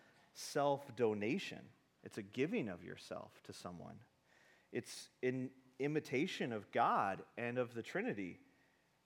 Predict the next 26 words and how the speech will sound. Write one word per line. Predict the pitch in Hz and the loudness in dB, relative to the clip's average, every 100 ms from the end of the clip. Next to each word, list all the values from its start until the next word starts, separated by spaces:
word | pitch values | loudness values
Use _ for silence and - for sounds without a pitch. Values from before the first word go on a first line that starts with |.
| _ _ _ _ _ | _ _ _ _ _
It's | 143 - | -4 2
a | 139 | 2
witness | 120 160 - 151 120 - | 6 6 6 0 -2 -4
to | 135 | -4
the | |
gospel | 110 117 185 - - 107 98 | 2 4 4 0 -2 0 0
and | 98 | -2
to | 113 | -6
the | |
kingdom. | 107 - 233 135 85 90 - _ _ _ _ _ _ _ _ _ _ _ _ _ _ _ _ | -4 -2 0 0 -2 -8 -20 _ _ _ _ _ _ _ _ _ _ _ _ _ _ _ _
Sex, | - - 202 208 - - - | -14 4 6 6 -2 -12 2
sexual | 202 208 190 | 4 6 6
immorality | 165 143 151 170 139 | 6 8 10 10 6
is | 123 | 2
wrong | 113 107 147 208 110 104 113 127 - | 0 2 6 8 6 2 -4 -12 -6
because | 139 - 147 131 | -4 2 4 4
sex | - 170 180 - - | 2 2 2 -2 2
always | 147 156 131 - | 4 2 0 -2
obligates | 120 147 180 131 98 95 - - | 2 4 4 0 0 -6 -6 -6
you | 95 101 101 - - - _ | -4 -4 -8 -16 -20 -20 _
to | - | -6
give | 117 - 143 147 | -4 0 2 2
yourself | 127 117 - 120 - | -2 -2 2 2 0
completely | 117 104 - 135 131 98 | -8 -10 -4 -2 -2 -4
to | 85 | -6
someone. | - 90 73 57 | -8 -10 -12 -16